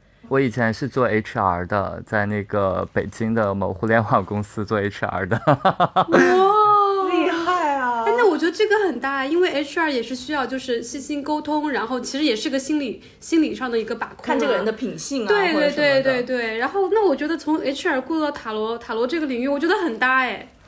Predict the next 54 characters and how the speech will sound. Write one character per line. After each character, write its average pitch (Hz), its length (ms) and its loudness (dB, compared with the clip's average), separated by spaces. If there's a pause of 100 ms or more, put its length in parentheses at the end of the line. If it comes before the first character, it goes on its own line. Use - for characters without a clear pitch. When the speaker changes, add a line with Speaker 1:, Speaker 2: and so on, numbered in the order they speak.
(840)
Speaker 1:
嗯， 107 360 2
其 131 180 -8
实 151 120 -2
还 139 140 2
好， 127 220 4
我 117 160 2
以 156 60 0
前 117 260 0
偏 135 400 0
培 98 260 -4
训 120 320 -2
跟 123 160 -2
企 - 220 -6
业 92 60 2
文 92 180 -2
化 110 260 0
更 98 180 -8
多 90 220 -4
一 87 60 -6
点。 - 240 -10 (380)
呃， 98 240 2
我 107 160 2
现 185 180 -2
在 190 140 4
其 - 60 -6
实 147 100 -2
做 156 160 0
的 135 80 6
很 117 160 2
多 113 160 2
事 135 160 -4
情 127 120 -2
也 101 140 -2
是 107 140 -8
偏 117 200 -6
培 104 220 -6
训 110 300 -4
的， - 180 -8 (400)
对， 101 400 -2
包 113 140 4
括 113 200 2
一 110 60 0
些 120 260 -2
课， - 400 -2
呃， 117 100 -4
课 143 180 -2
程 120 160 -2
的 113 100 0
开 127 180 -4
发、 123 360 2
课 131 120 -10
程 113 200 -6
研 107 200 -4
发， 117 400 2